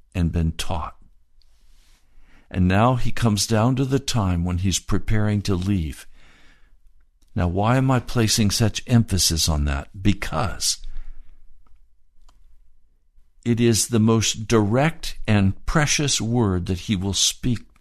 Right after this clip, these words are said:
to his disciples. He's very concerned for them. He's very concerned that they will be caught by the devil and destroyed,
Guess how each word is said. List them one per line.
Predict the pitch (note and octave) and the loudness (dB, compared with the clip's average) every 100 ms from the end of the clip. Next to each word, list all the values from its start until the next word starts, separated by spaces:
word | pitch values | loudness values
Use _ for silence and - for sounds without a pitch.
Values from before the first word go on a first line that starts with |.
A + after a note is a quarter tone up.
| - - - - - | -20 -20 -20 -20 -8
to | A2 | -2
his | G2+ G#2+ - | 0 0 -2
disciples. | F#2 - F#2 D2+ - - - - - - - - _ - _ - _ - - _ _ _ _ - | -2 -2 -2 -4 -4 -6 -8 -12 -16 -20 -20 -20 _ -20 _ -20 _ -20 -20 _ _ _ _ -8
He's | A#2+ | -4
very | G2 A2+ B2 | 0 0 0
concerned | A#2+ B2+ G#2+ - A2+ G#2+ F#2+ | 0 2 2 2 4 2 2
for | F#2+ | 0
them. | E2+ D2 D2 - - - - - - - - - - - - - - - - - - - - - - | 2 0 -2 -14 -20 -20 -20 -20 -20 -14 -8 -4 -4 -4 -6 -6 -8 -8 -10 -12 -14 -12 -10 -8 -2
He's | - A#2 | 2 2
very | A#2 B2 C3+ | 4 4 2
concerned | - C3+ - A2 G2+ | 2 2 2 4 4
that | G2+ F#2 | 2 0
they | A2 A2 | 2 2
will | G#2 | 2
be | G2+ G#2 F#2 - - - - - - - - - - - - - | 2 4 2 -2 -4 -6 -12 -16 -16 -16 -16 -12 -12 -10 -10 -4
caught | - C#3+ D#2+ - - - - - | 0 2 0 -4 -12 -14 -16 -10
by | - F#2+ | -2 -2
the | E2+ | -2
devil | F2 G2 D2 F2+ - - - - - _ _ - _ - - - - | 0 0 0 -6 -10 -14 -18 -20 -20 _ _ -20 _ -14 -8 -8 -2
and | G2 E2+ | 0 2
destroyed, | D#2+ - - G#2 D#2 C#2 - | 2 0 2 2 2 -4 -10